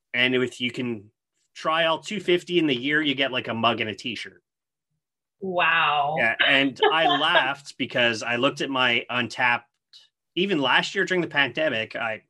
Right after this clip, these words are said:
Speaker 1: Untappd is my Pokemon Go. Uh,
Speaker 2: Yeah.
Speaker 1: and I tried seven hundred new beers during the pandemic.
Speaker 2: Mm-hmm.
Speaker 1: So I'm like, if I had a year and I lived in that city,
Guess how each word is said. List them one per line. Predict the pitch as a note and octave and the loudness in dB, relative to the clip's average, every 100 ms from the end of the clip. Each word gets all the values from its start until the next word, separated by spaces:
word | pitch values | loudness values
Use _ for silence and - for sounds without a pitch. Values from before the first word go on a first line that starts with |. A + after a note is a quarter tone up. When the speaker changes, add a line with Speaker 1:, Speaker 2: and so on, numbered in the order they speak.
| _ - _ _ | _ -20 _ _
Speaker 1:
Untappd | C#3+ D3 D3 C3 A#2+ | -2 0 2 0 -2
is | |
my | A2+ A2 | -8 -6
Pokemon | A#2+ G2 A2+ G#2+ G2+ | -8 -8 -6 -6 -6
Go. | G#2+ B2 - _ - _ _ _ _ | -8 -8 -10 _ -20 _ _ _ _
Uh, | - | 2
Speaker 2:
Yeah. | C4 B3+ - - - - | 2 2 -6 -18 -18 -4
Speaker 1:
and | C#3 C#3+ | 0 0
I | |
tried | C#3+ E3 D#3 C#3 | 0 0 0 0
seven | D#3 C#3 | 0 0
hundred | C3 B2 B2 G#2 _ _ | 0 -2 -6 -12 _ _
new | C#3 C#3 E3+ F3+ | -8 0 2 2
beers | C#3 A#2+ A2+ G#2+ - - | 0 -2 -4 -6 -10 -4
during | C#3 A#2 | -2 -2
the | G#2+ | 0
pandemic. | B2+ A2+ G#2+ B2 F#2 - - _ _ _ _ _ _ - | 0 2 2 2 0 -8 -20 _ _ _ _ _ _ -8
Speaker 2:
Mm-hmm. | A#3 | -4
Speaker 1:
So | A3 C3 B2 | -2 0 2
I'm | A#2+ | 0
like, | A#2+ A#2 | -2 -4
if | A#2 | -2
I | C#3+ | 0
had | C#3 F#3 | 0 0
a | |
year | E3 B2 C#3+ D3 D3+ D3+ D3+ D3+ - | -2 -4 -4 0 0 0 0 -4 -6
and | C3 | -2
I | A#2+ | 0
lived | A#2 C3+ D3 | 2 0 0
in | D3 | 0
that | C3 C3 | 0 -2
city, | - C#3 A#2 G#2+ G#2 G2+ | -2 0 0 -2 -8 -14